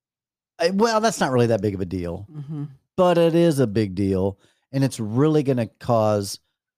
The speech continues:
Speaker 1: contention. It's gonna cause a stress on the relationship when it comes time.
Speaker 2: Over time, yeah.
Speaker 1: Mm-hmm.
Speaker 2: Oh, yeah.
Speaker 1: Yeah.
Speaker 2: Well, that was, um,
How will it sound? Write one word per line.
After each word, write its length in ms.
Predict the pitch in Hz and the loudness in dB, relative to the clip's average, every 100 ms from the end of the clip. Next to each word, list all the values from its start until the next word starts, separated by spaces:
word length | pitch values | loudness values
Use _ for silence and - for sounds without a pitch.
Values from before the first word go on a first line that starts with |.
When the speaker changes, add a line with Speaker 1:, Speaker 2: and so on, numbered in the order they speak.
| _ _ _ _ _ _ _ | _ _ _ _ _ _ _
Speaker 1:
contention. 880 | 123 113 - 123 110 - 85 101 104 _ _ | -4 -4 -2 -2 -2 -8 -10 -10 -12 _ _
It's 240 | 117 113 - | -14 -12 -6
gonna 200 | 151 135 | -4 -4
cause 500 | - 131 120 113 - | -4 0 0 0 -4
a 80 | 101 | -8
stress 840 | - - - 117 113 95 92 - - _ _ _ | -8 -8 -4 0 0 0 -4 -10 -14 _ _ _
on 140 | 123 113 | -4 -2
the 80 | 104 | -2
relationship 960 | 101 101 110 110 98 - 101 92 - _ _ _ _ _ _ _ _ | -2 -2 -2 -4 -10 -4 -4 -4 -8 _ _ _ _ _ _ _ _
when 280 | - 117 123 | -10 -2 0
it 180 | 110 - | -2 -6
comes 360 | - 120 107 - | -6 -4 -4 -8
time. 640 | - 107 92 92 87 95 | -6 -4 -4 -8 -10 -10
Speaker 2:
Over 180 | 151 139 | -12 -12
time, 340 | - 135 135 139 | -14 -12 -12 -14
yeah. 80 | |
Speaker 1:
Mm-hmm. 680 | 139 135 127 95 87 87 90 90 _ _ _ _ 139 | -16 -16 -20 -20 -20 -20 -20 -20 _ _ _ _ -14
Speaker 2:
Oh, 60 | |
yeah. 240 | 175 175 147 - _ | -12 -12 -14 -18 _
Speaker 1:
Yeah. 220 | 98 92 - _ - | -8 -8 -10 _ -8
Speaker 2:
Well, 100 | 196 | -4
that 160 | 196 208 | -2 -2
was, 280 | 196 175 - | -4 -8 -10
um, 460 | - 151 139 131 139 | -8 -6 -6 -8 -12